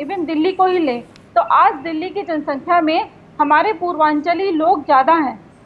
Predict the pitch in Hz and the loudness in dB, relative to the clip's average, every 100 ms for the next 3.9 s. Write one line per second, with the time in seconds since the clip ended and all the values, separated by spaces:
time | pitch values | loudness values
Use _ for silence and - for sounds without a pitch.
0 | - - 415 381 330 349 370 - 302 311 | -14 2 2 4 2 2 0 -6 -8 0
1 | 339 349 403 392 - 349 370 370 359 320 | 0 0 -6 -10 -4 -2 -2 0 4 4
2 | 349 359 302 320 359 381 381 349 320 285 | 2 0 -2 0 0 4 4 4 4 2
3 | 277 302 370 370 381 370 359 311 339 | 2 -2 -4 -2 -2 -2 0 0 0